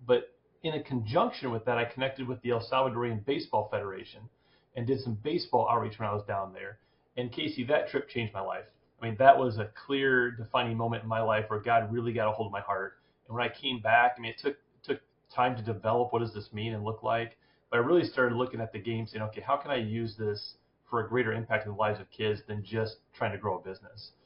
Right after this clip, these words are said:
Um, and so I actually ended up giving up my L L C, my for-profit company. We transitioned into a nonprofit called the World Baseball Academy. And yes,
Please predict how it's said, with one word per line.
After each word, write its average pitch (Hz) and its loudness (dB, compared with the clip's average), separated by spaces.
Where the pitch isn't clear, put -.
Um, 98 -4
and 104 -8
so 120 4
I 147 10
actually 131 2
ended 120 0
up 107 -18
giving 127 0
up 117 0
my 107 -4
L 123 6
L 110 4
C, 139 0
my 107 -2
for-profit 131 2
company. 123 -4
We 110 -4
transitioned 123 -4
into 113 -6
a - -6
nonprofit 123 0
called 107 -4
the 104 -6
World 104 -2
Baseball 123 2
Academy. 123 -4
And 110 -2
yes, 160 8